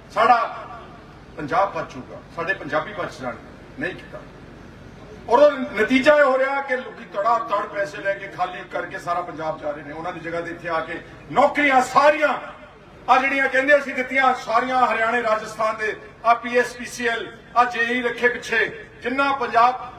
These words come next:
ਸਬਆਰਡੀਨੇਟ ਸਿਲੈਕਸ਼ਨ ਸਰਵਿਸ ਬੋਰਡ ਦੀਆਂ ਨੌਕਰੀਆਂ ਸਾਰੀਆਂ ਜਾ ਰਹੀਆਂ ਉਧਰਲੇ ਪਾਸੇ, ਕੋਈ, ਕੋਈ ਕਾਨੂੰਨ ਹੀ ਨਹੀਂ। ਤੇ ਮੀਤ ਯਾਰ ਉੱਥੇ ਕਹਿੰਦਾ, ਮੈਂ ਤਾਂ ਉਦੋਂ ਹੈ ਨਹੀਂ ਸੀ, ਕੋਈ, ਮੈਂ ਹੁਣ ਵਿਧਾਨ ਸਭਾ ਇਹਨਾਂ ਦੇ ਬੇਵਕੂਫਾਂ ਦੇ ਮੂਹਰੇ ਜਾਣਾ ਨਹੀਂ ਚਾਹੁੰਦਾ। ਤੇ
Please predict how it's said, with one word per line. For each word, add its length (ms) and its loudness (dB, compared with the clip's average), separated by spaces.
ਸਬਆਰਡੀਨੇਟ 540 2
ਸਿਲੈਕਸ਼ਨ 420 -4
ਸਰਵਿਸ 340 -4
ਬੋਰਡ 300 4
ਦੀਆਂ 160 0
ਨੌਕਰੀਆਂ 440 0
ਸਾਰੀਆਂ 280 -8
ਜਾ 140 -4
ਰਹੀਆਂ 180 -6
ਉਧਰਲੇ 260 -12
ਪਾਸੇ, 220 -4
ਕੋਈ, 120 -10
ਕੋਈ 120 -12
ਕਾਨੂੰਨ 280 -10
ਹੀ 80 -6
ਨਹੀਂ। 140 -6
ਤੇ 120 -10
ਮੀਤ 220 -12
ਯਾਰ 140 -2
ਉੱਥੇ 180 -8
ਕਹਿੰਦਾ, 440 0
ਮੈਂ 120 2
ਤਾਂ 100 2
ਉਦੋਂ 140 -4
ਹੈ 180 0
ਨਹੀਂ 120 -4
ਸੀ, 80 -10
ਕੋਈ, 120 -6
ਮੈਂ 220 4
ਹੁਣ 120 4
ਵਿਧਾਨ 260 2
ਸਭਾ 460 2
ਇਹਨਾਂ 180 0
ਦੇ 180 -4
ਬੇਵਕੂਫਾਂ 520 -4
ਦੇ 80 -2
ਮੂਹਰੇ 220 -2
ਜਾਣਾ 220 0
ਨਹੀਂ 100 -4
ਚਾਹੁੰਦਾ। 300 -6
ਤੇ 300 8